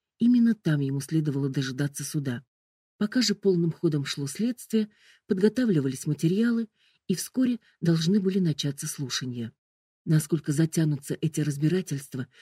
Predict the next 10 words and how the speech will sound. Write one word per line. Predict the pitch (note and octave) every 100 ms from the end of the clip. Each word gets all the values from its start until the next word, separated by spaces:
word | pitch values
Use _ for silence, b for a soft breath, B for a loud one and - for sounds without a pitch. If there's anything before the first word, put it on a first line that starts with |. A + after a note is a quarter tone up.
| b b
никто | F3+ - G#3+
не | G3
брался | F#3+ F3+ C3+ -
предугадывать, | - C3 C#3+ C#3 B2 B2+ C3+ - b b b b
ведь | D#3+ D#3 -
в | D#3+
результате | D#3 D#3+ D#3 D#3+ D#3 D3
зачистки | D3+ - D#3+ - D#3
двух | C#3+ D3
бункеров | C#3+ G3+ - C3+